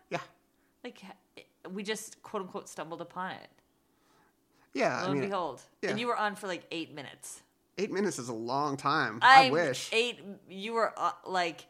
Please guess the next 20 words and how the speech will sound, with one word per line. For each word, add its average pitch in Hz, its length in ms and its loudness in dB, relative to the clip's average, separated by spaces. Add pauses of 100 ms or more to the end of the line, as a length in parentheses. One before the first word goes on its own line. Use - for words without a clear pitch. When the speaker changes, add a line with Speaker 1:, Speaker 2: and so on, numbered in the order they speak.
(220)
Speaker 2:
my 185 160 -2
battery 170 480 2
died 139 240 -2
on 143 80 -8
my 139 160 -6
phone. 135 480 -6 (100)
I 160 60 -8
was 156 100 -10
trying 175 220 -6
to 160 80 -6 (280)
videotape 151 640 -6
you. 110 300 -12
Speaker 1:
As 165 240 -2
we 170 140 2
know 165 240 0
from 160 220 -4
the 143 80 -2
Luke 139 260 -4
Perry 139 260 -4
film, 120 480 -8